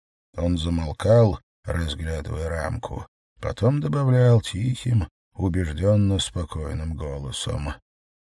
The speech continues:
"Мне кажется, Антоша, что природа, как чистый феномен, дана людям для осмысления нашего грехопадения,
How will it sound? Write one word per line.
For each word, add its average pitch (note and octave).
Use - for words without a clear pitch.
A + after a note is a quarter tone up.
"Мне D3+
кажется, C3+
Антоша, G2+
что A#2+
природа, G2
как -
чистый B2
феномен, G2
дана D3+
людям E3
для C3+
осмысления B2+
нашего C3
грехопадения, B2+